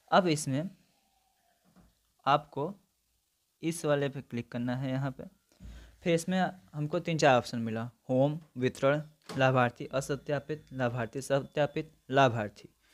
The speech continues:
तो हमें यहाँ पे लाभार्थी पे क्लिक करना है। अब इसमें लाभार्थी जोड़ें, लाभार्थी सूची, तो हम इसमें लाभार्थी जोड़ें पे क्लिक करेंगे।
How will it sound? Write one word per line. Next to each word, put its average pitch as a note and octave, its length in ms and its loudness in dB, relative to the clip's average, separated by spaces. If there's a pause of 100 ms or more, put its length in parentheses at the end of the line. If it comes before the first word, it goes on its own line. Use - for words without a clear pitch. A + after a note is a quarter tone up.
(340)
तो D#3+ 60 -2
हमें D#3+ 220 2
यहाँ C#3+ 220 6
पे E3+ 140 -2
लाभार्थी C3+ 560 2
पे F#3+ 140 -8
क्लिक D3 320 -2
करना A2+ 300 -4
है। A2+ 200 -4 (640)
अब F3+ 240 0 (500)
इसमें C3+ 380 -2 (340)
लाभार्थी B2+ 460 2
जोड़ें, C3 360 0 (140)
लाभार्थी B2 460 0
सूची, B2 420 -6 (680)
तो C3+ 60 -4
हम E3+ 240 4
इसमें D3+ 320 -2 (260)
लाभार्थी B2+ 480 2
जोड़ें B2+ 300 2
पे D#3+ 220 -4 (320)
क्लिक F3 260 -4
करेंगे। A2+ 420 -4